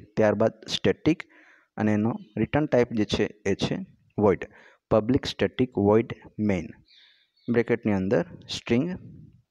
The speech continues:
ને કમાન્ડ લાઇન આર્ગ્યુમેન્ટ. So જ્યારે પણ આપણે મેઇનની આગળ સ્ટેટિક કીવર્ડનો યુઝ કરીશું, તો મેઇન મેથડ ક્લાસની અંદર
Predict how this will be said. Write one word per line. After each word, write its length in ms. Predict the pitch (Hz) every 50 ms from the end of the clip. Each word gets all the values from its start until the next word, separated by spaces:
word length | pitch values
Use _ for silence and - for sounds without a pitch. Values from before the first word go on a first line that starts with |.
| _ _ _ _ _ _ _ _ _ -
ને 120 | 104 104 131 160 - - _ _
કમાન્ડ 360 | - 104 101 101 95 95 95 95
લાઇન 140 | 107 147 180 175 _ _ _ _ _ _ _ -
આર્ગ્યુમેન્ટ. 500 | 104 98 92 90 95 85 78 - _ - - _ _ _ _ _ _ _ _ _ _ _ _ _ _ _ _ _ - -
So 100 | - 135 117 131 - _ - - - _ _ - 101 -
જ્યારે 280 | - 110 101 107 123 156 - -
પણ 160 | 107 101 110 135 151 - - _ - -
આપણે 240 | 117 - - 104 95 80 143 - _ _ - 110 113 120 127
મેઇનની 420 | 135 143 151 160 156 156 156 - - 98
આગળ 240 | 98 90 90 - - _ - -
સ્ટેટિક 480 | - - - 117 110 _ - - 147 _ _ _ _ _ _
કીવર્ડનો 360 | - 120 113 113 117 113 113 113
યુઝ 200 | 110 110 113 - - -
કરીશું, 400 | 98 92 92 - - - 156 190 - - - - - - - _ _ _
તો 80 | - 120 117 113 117
મેઇન 200 | 123 139 139 120 107
મેથડ 360 | 95 - - - 127 156 165 - _ _ - - _ _ _ _ _ _ _ _ _ _ -
ક્લાસની 440 | 113 117 117 113 - - 151 139 113
અંદર 240 | 101 95 95 113 139